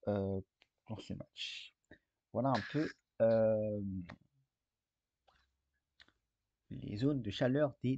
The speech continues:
deux joueurs. Alors, prochain match, c'est bien sûr dans ce mois de février fou, c'est Marseille en Coupe de France mercredi. Marseille s'est incliné hier face à Nice. Attention, est-ce que ça peut être,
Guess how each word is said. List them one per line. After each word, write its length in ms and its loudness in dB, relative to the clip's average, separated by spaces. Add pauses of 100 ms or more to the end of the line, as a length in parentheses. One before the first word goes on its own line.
deux 140 2
joueurs. 400 0 (840)
Alors, 180 6
prochain 280 2
match, 500 2 (800)
c'est 320 -4
bien 200 2
sûr 180 -12
dans 120 0
ce 120 -4
mois 140 4
de 40 -10
février 300 2
fou, 260 -6 (640)
c'est 360 4
Marseille 420 2
en 60 -12
Coupe 180 -6
de 60 -2
France 320 -8
mercredi. 560 -4 (1000)
Marseille 360 0
s'est 200 0
incliné 400 2
hier 200 0
face 200 -8
à 40 -2
Nice. 260 -6
Attention, 680 -2
est-ce 140 -12 (300)
que 420 -4
ça 160 -6
peut 260 -14
être, 200 -8